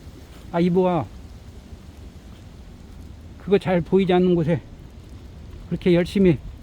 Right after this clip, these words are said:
정성을 들인다고 누가 알 수 있겠어? 대충대충 해도 돼. 또 누가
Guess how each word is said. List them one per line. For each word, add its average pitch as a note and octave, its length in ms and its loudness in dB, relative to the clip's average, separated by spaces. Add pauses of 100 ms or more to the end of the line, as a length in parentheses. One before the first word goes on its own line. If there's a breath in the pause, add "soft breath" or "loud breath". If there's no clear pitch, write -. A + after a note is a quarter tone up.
정성을 F3 360 4
들인다고 E3 500 2 (840)
누가 E3 240 0
알 D#3+ 80 2
수 D#3 140 0
있겠어? F3+ 420 0 (1700)
대충대충 F3 560 2
해도 E3+ 200 -4
돼. C#3+ 380 -2 (1800)
또 G#3+ 100 2
누가 G3+ 320 2